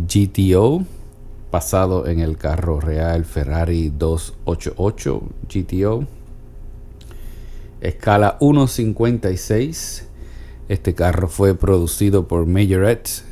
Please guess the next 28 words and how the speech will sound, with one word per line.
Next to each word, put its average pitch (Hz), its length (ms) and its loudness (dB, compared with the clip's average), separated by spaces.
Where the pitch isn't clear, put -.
desde 90 580 0
el 87 160 4
mil 107 260 4
novecientos 98 920 2
ochenta 85 560 0
y 82 60 0
siete 101 760 0
hasta 82 400 0
el 85 80 4
año 98 320 4
mil 101 340 4
novecientos 87 800 2
noventa 87 720 4
y 82 60 4
nueve. 67 420 -2
En 90 200 4
el 85 100 6
año 95 280 6
dos 82 280 2
mil, 120 540 6
Mattel 92 840 4
negoció 87 720 4
con 82 180 2
Ferrari 98 540 4
para 90 260 4
tener 85 460 2
uso 101 420 2
exclusivo 87 960 2